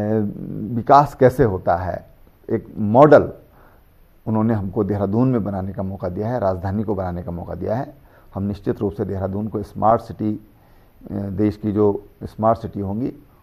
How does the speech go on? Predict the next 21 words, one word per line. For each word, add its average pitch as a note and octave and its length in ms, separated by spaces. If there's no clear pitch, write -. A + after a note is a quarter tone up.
उसमें G2 280
हम F#2+ 80
उसको G2 180
शामिल F#2 340
करेंगे। G2+ 380
और B2+ 200
जो D3 100
हमारा D3 260
जॉली B2 300
ग्रांट, B2 240
जो A#2 80
हमारा G#2+ 400
एयरपोर्ट G#2+ 440
है, - 280
उसको, C3+ 500
अ, A2 180
इंटरनेशनल B2+ 520
एयरपोर्ट A#2 380
बनाने G#2 340
के G#2+ 120
लिए G#2 320